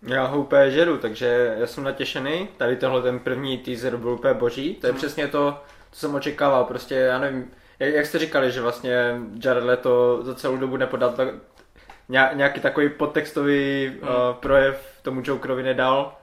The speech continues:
Speaker 1: je-, jako on tady dal během těch třiceti sekund, že jo?
Speaker 2: Souhlas, no.
Speaker 1: Takže fakt jsem na to natěšený a stejně jako ty doufám, že už konečně přestanou za-,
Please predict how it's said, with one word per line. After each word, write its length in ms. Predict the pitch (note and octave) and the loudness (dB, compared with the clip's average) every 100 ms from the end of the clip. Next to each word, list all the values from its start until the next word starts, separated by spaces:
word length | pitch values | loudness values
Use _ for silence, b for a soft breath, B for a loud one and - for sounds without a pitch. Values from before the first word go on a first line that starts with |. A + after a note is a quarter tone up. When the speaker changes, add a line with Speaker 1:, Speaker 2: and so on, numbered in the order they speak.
| - | -6
Speaker 1:
je-, 140 | A#2+ - - - | -6 -6 -10 -2
jako 220 | B2+ C3 | 0 2
on 80 | B2+ | 4
tady 180 | C3+ C3 | 2 4
dal 200 | C3 C3 | 4 4
během 220 | C#3 C3 | 0 -4
těch 140 | C3 | -8
třiceti 340 | - C3+ C3+ C3+ | -8 -10 -10 -6
sekund, 400 | C#3+ - F#2 F#2 | -6 -8 -12 -8
že 80 | |
jo? 100 | G2 | -8
Speaker 2:
Souhlas, 400 | G2 D3 C#3 B2 | -8 -12 -12 -12
no. 160 | A#2+ A#2 | -14 -6
Speaker 1:
Takže 540 | - B2 C3+ B2+ B2+ - - - | -2 0 4 6 4 0 -12 -14
fakt 200 | - C#3+ | -6 -4
jsem 120 | D3+ | -2
na 80 | C#3+ | -4
to 100 | C#3+ | -2
natěšený 680 | C#3+ C#3 C#3 C#3+ C#3 C#3 C3 | -4 -2 -4 -4 -4 -2 2
a 240 | B2+ C3 - _ - | 0 -2 -10 _ -12
stejně 320 | - D3 C#3+ | -2 0 2
jako 200 | C#3+ C#3+ | 0 -2
ty 140 | D3 | -2
doufám, 460 | C3+ C#3 D3+ C3+ C#3 | -2 0 2 0 0
že 320 | C#3 C3 C3 B B B - | 0 2 2 B B B -8
už 120 | C#3+ | -4
konečně 380 | - D3 D3 C#3+ | 0 0 -2 -6
přestanou 680 | D3+ D3 C#3 C#3 C#3+ C#3 C3 | -6 -4 -2 0 0 -2 -2
za-, 160 | C3 | -2